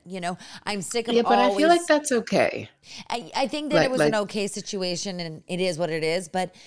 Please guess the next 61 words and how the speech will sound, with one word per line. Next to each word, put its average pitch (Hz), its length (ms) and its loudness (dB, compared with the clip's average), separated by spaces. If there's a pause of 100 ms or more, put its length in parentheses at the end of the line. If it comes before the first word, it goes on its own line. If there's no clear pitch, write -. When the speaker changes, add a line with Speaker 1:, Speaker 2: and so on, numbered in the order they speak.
(340)
Speaker 1:
but 247 180 -2
yeah, 226 260 0
I 233 140 0
think 247 320 -4
that 214 340 -4
there 196 200 -4
were 196 100 -2
so 196 200 -2
many 175 200 -6
times 185 400 -6
where 170 340 0
I 180 160 -2
would 175 160 -4
be 196 120 -6
like, 220 240 -4
"Yeah, 370 120 0
sure, 302 400 0
you 233 140 -8
know, 214 120 -6
let 202 140 -8
me 202 80 -6
just 190 180 -10
answer 175 260 -10
the 175 80 -6
phone 175 200 -6
'cause 151 100 -12
I 160 80 -4
feel 165 280 -2
bad." 135 300 0 (320)
Or, 175 360 0
"Oh 202 80 2
my 202 100 -4
gosh," 175 380 -2
you 202 140 -6
know, 165 120 -4 (280)
when 208 280 -6
it 226 120 4
wasn't 254 320 0
serving 240 420 -2
me, 175 240 -6
it 185 60 -8
wasn't 240 360 0
serving 196 400 -6
them 175 300 -4
because 175 320 -4
Speaker 2:
Yep. 135 160 -4
Speaker 1:
truly 240 400 -6
inside, 196 360 -4
I 185 100 -4
didn't 190 260 -4
wanna 185 160 -4
be 196 140 -4
their 185 120 -2
friend 214 240 -4
anymore. 131 500 -6
I 170 160 -4
was 165 200 -6
like, 165 340 -10
"This 190 200 -10
is 233 140 -10
so," 202 360 -4